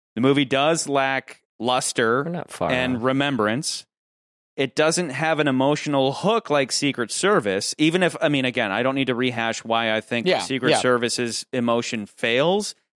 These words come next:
Speaker 1: but it still at least has that emotional hook. I mean, every time I watch the movie, I still have the feels at that ending,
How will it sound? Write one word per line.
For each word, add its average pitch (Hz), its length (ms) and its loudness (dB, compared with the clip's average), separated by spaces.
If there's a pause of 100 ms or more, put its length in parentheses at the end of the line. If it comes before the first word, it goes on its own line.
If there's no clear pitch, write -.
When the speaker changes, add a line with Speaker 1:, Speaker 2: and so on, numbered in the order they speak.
Speaker 1:
but 143 220 -2 (100)
it 156 240 2
still 165 560 2
at 135 140 0
least 143 480 -2
has 135 300 -2
that 123 100 0
emotional 117 480 -2
hook. 110 220 -2
I - 40 -4
mean, 127 140 -2 (320)
every 165 160 4
time 165 180 2
I 151 40 2
watch 143 260 0
the 131 60 -4
movie, 127 280 4
I 110 60 2
still 135 720 2
have 131 300 -2
the 117 100 0
feels 127 520 2
at 110 120 0
that 107 180 -2
ending, 120 420 -2